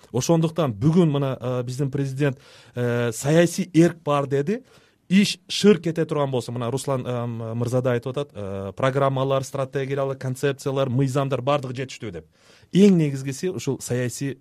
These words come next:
эрк. Азыр, э, иш, э, жүрүп, натыйжалуу бир ишти көрө турган болсок, демек ошол, э, Сооронбай Шарипович өзүнүн саясий эркин көрсөтүп аткан болот. Анан жок, элге бирди сүйлөп коюп туруп, анан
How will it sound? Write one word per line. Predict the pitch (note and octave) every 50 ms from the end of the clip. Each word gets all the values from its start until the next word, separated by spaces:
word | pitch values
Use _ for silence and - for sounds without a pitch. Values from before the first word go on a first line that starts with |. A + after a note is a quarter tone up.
| _ -
эрк. | A#2 A#2+ - - - - _ - - - - _ _ _ -
Азыр, | B2 D3 D3 D3+ E3+ C3 G#2+ - _ _ _ _ _ -
э, | - A#2 A#2+ A#2+ A#2+ A#2+ A2+ -
иш, | - D#3+ D#3+ D3 D#3+ - - - A2+ - -
э, | A#2 A#2+ A#2+ A#2 A2+ A2 - - - - G#2
жүрүп, | A2 C3 D#3 D#3 C#3+ -
натыйжалуу | A2 A2 C3 C#3 C#3 D#3+ D3+ C3+ D#3 D3+ D#3 D#3+ D3
бир | C3 B2+ A#2+ A#2 -
ишти | B2+ B2+ - - C#3+
көрө | - C#3 C3 C3+
турган | B2+ - B2+ B2 A#2+ B2
болсок, | B2 B2 B2+ - D#3+ B2+
демек | G#2+ B2+ B2+ C3+ C3+ C3+
ошол, | C3 A#2 A2 - D3+ D3+ D3+ D3+ - - - _ -
э, | G#2+ G#2+ A2 G#2+
Сооронбай | - - B2 A#2+ B2 B2+ A#2+
Шарипович | A2 - B2 B2 C#3 C#3 - D#3 D3+ -
өзүнүн | A2+ A#2 A#2 A2 B2+ B2+ B2 A#2
саясий | - B2 A#2+ A#2+ A2+ G#2+ - - A#2+
эркин | A#2 A2 - G#2+ G#2
көрсөтүп | - - A2 - A2+ - - F#2
аткан | - - F#2+ E2+
болот. | D#2+ E2 D#2 D#2 _ -
Анан | A2 B2+ D3+ E3+ E3 D3
жок, | C3 C#3 E3 C3+ - - - _ _ _ _ _ -
элге | - C3 D#3 E3 E3 E3 D#3+
бирди | D3 D3 D#3+ D3+ D3+ D#3
сүйлөп | - - E3 D#3 D#3 D3+ D#3+
коюп | - D3+ D3+ D3 D3
туруп, | - D3 D3 -
анан | C#3+ C#3+ C#3+ C3+